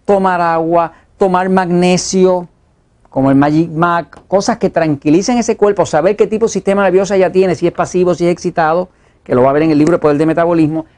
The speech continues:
para controlar el problema que le va a causar daño al bebé, que es esto. Este exceso de glucosa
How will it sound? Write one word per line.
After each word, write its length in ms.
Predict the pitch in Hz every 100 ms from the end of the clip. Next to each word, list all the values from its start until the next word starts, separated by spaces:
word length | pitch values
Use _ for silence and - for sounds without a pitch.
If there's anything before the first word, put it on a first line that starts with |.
| -
para 300 | 156 156 -
controlar 880 | 170 156 139 156 156 214 214 175 165 _ _ -
el 160 | 143
problema 520 | 131 143 151 233 214 160
que 100 | 139
le 80 |
va 80 | 139
a 40 | 160
causar 380 | 185 196 190
daño 260 | 180 196 202
al 80 | 202
bebé, 240 | 214 220
que 80 | 185
es 80 | 151
esto. 300 | 127 - - _ _
Este 340 | - 226 240 254
exceso 460 | 240 - 233 233
de 100 | 220
glucosa 640 | 202 202 214 220 - 101